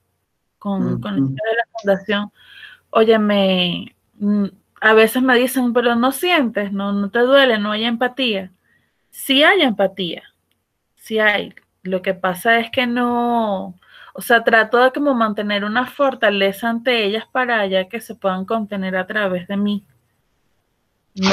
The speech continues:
Speaker 1: sé hasta qué punto esto es recomendado.
Speaker 2: Eh, perdón, ¿qué? Eh, ¿hasta cierto punto es que es recomendado el que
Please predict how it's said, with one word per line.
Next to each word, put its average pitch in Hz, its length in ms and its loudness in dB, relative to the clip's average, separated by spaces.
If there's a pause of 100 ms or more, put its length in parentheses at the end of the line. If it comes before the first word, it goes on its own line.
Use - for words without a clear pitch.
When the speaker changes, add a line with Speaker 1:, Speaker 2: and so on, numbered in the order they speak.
(260)
Speaker 1:
sé 208 140 2
hasta 233 340 2
qué 202 140 2
punto 226 400 2
esto 226 280 2
es 220 140 2
recomendado. 190 840 0 (3250)
Speaker 2:
Eh, 143 300 8
perdón, 135 360 6
¿qué? 151 260 4
Eh, 139 180 4
¿hasta 127 220 -6
cierto 147 320 -4
punto 165 340 2
es 151 160 -2
que - 200 -4
es 147 100 0
recomendado 143 680 4
el 139 140 0
que 110 380 -4